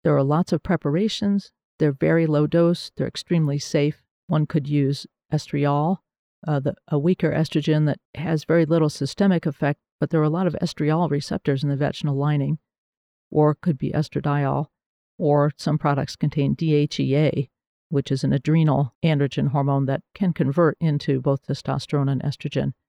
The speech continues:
But all of those things help to restore that vaginal lining back to the pleated skirt condition. And, uh, it doesn't take more than a very tiny dose to do this. You do have to use it regularly.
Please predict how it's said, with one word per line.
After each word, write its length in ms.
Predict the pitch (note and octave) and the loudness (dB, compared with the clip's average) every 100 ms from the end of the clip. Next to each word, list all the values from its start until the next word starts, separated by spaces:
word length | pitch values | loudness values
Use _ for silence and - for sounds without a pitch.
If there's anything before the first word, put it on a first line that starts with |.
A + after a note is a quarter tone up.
| _ _ _ - | _ _ _ -10
But 140 | B2+ - | -8 -6
all 220 | - E3+ | -2 2
of 80 | E3+ | 2
those 180 | D3 C#3+ | 2 0
things 320 | - C#3+ D3 | -2 -2 -2
help 280 | - C#3 C#3 | -2 -2 -2
to 100 | - | -2
restore 600 | D#3+ C#3+ - - F#3+ B3 | 0 0 -4 -2 0 2
that 180 | G#3 C#3+ | 2 0
vaginal 420 | D3 C#3+ C#3 C3+ | 0 0 0 0
lining 440 | C#3 D3 C#3+ C#3 C3+ | 0 2 2 0 0
back 240 | - C#3+ - | -2 -4 -2
to 140 | D#3+ | -4
the 140 | C3+ | -4
pleated 340 | B2+ F3 D3 C3+ | -2 0 0 -2
skirt 380 | - D#3 C#3+ - | -2 -2 -2 -4
condition. 580 | C3+ B2+ C3 - - B2+ _ _ - | -4 -2 -4 -6 -6 -8 _ _ -2
And, 240 | D3 C#3 | 0 0
uh, 100 | - - | -2 -4
it 100 | - | -4
doesn't 320 | E3+ F#3+ - | -2 0 -2
take 240 | - F#3 F3+ - | 0 0 -2 -2
more 160 | D3+ | 0
than 140 | D3+ C#3+ | 0 0
a 80 | C#3 | 0
very 220 | D3+ C3+ | 0 -2
tiny 360 | - D#3+ D3+ | -2 0 0
dose 280 | C#3 C#3+ C#3 | 0 -2 -2
to 100 | - | -6
do 240 | - G3+ A3+ | -4 -2 -2
this. 340 | - D3+ - _ _ - | -4 -6 -8 _ _ -4
You 100 | D3+ | -2
do 200 | F#3 G3 | 2 2
have 180 | F#3 - | 2 -2
to 120 | F#3+ | -2
use 200 | D#3+ D#3+ | 0 0
it 100 | - | -2
regularly. 680 | F3+ F3 D3+ C3 B2+ C3 C#3 | 0 0 0 0 0 -2 -4